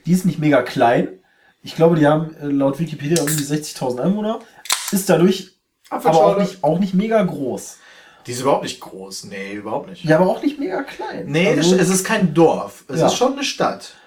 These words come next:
Speaker 1: Und dafür, dass es eigentlich so ein lokales Ding ist, wo die halt auch Leute,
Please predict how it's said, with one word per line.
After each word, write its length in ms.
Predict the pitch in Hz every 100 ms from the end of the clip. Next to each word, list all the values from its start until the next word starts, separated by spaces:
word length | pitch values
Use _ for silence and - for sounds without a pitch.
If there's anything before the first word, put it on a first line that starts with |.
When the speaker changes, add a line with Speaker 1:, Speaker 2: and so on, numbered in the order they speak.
| _ _
Speaker 1:
Und 460 | 170 170 170 170 _
dafür, 760 | - 175 214 - 262 262 254 190 - _ -
dass 280 | 160 214 254
es 180 | 196
eigentlich 440 | - 190 240 - 185
so 100 | 175
ein 80 | 156
lokales 580 | 143 - 226 247 185 -
Ding 160 | 233
ist, 260 | 160 123 147
wo 80 | 143
die 140 | 151
halt 240 | 151 151
auch 320 | 143 139 135 - _ _ _
Leute, 720 | 139 151 226 254 220 202 185